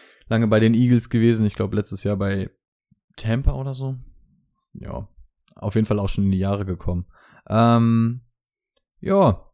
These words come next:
<laughs> dann gibt es einen, der möchte eigentlich ganz gerne in die N F L zurück, beziehungsweise hat jetzt mal bekannt gegeben, ähm, ich hätte, ich hätte wieder Bock, ich wäre wieder da. Nein, wir reden nicht von Colin Kaepernick, wir reden von Earl Thomas.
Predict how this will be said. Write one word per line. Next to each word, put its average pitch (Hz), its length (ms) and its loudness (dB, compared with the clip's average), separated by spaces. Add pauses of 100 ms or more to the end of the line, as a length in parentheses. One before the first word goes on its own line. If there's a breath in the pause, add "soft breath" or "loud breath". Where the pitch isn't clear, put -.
(200)
<laughs> 120 340 2
dann 113 180 0
gibt 156 180 -4
es 147 160 -4
einen, 127 340 -4
der 123 120 0
möchte 123 360 -2
eigentlich 143 360 -6
ganz 123 240 -4
gerne 127 520 0
in 123 100 -2
die 113 80 0
N 117 120 0
F 107 100 -2
L 170 180 0
zurück, 117 300 -2
beziehungsweise 113 600 0
hat 110 120 0
jetzt - 140 -8
mal 113 140 2
bekannt 113 380 -2
gegeben, 113 680 0
ähm, 104 500 -2 (840 soft breath)
ich - 180 -4
hätte, 123 140 2
ich 104 120 0
hätte 127 220 2
wieder 123 180 6
Bock, 139 220 2
ich 120 160 -2
wäre 131 260 2
wieder 120 220 2
da. 139 320 2
Nein, 120 220 2
wir 117 120 0
reden 117 180 0
nicht 120 180 -4
von 127 120 -2
Colin 123 320 0
Kaepernick, 139 540 0
wir 123 180 6
reden 139 200 4
von 131 200 2
Earl 170 240 4
Thomas. 180 560 2